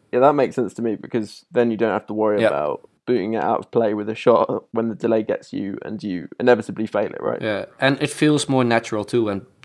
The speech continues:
Speaker 2: pulling it off basically on your controller, because your thumb is,
Speaker 1: Mm.
Speaker 2: like, already sort of facing to the
Speaker 1: Yeah,
Speaker 2: left,
Speaker 1: yeah.
Speaker 2: if that makes sense.
Speaker 1: That's a really good point, actually. I never
Speaker 2: Yeah.
Speaker 1: thought about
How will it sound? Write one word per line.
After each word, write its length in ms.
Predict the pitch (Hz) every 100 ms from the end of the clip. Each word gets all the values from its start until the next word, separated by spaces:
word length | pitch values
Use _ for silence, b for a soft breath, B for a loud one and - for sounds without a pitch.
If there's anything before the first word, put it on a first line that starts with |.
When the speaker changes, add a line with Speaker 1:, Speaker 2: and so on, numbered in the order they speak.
| _ -
Speaker 2:
pulling 280 | 113 104
it 80 | 92
off 220 | 95 92
basically 380 | - 90 - 95
on 80 | 92
your 100 | 90
controller, 500 | 87 87 92 87 78 _ -
because 260 | 95 95
your 80 | 101
thumb 340 | - 107 104 120
is, 140 | 113
Speaker 1:
Mm. 40 |
Speaker 2:
like, 420 | 101 92 - - - 98
already 480 | 95 92 95 92
sort 240 | 92 - 95
of 340 | 90 - - _ _ _ _ _ _ _
facing 640 | - - 190 - 98 98 - _ _ _ _ _ _ _
to 140 | -
the 120 | 104 104
Speaker 1:
Yeah, 80 | 127
Speaker 2:
left, 240 | 107 110
Speaker 1:
yeah. 160 | 107 101
Speaker 2:
if 80 | 117
that 100 | 117
makes 140 | 120
sense. 220 | 127 127 _ b b b -
Speaker 1:
That's 180 | 101
a 60 | 101
really 140 | 101
good 100 | -
point, 160 | - 95
actually. 200 | - -
I 40 |
never 100 | 87 98
Speaker 2:
Yeah. 120 | -
Speaker 1:
thought 140 |
about 40 | -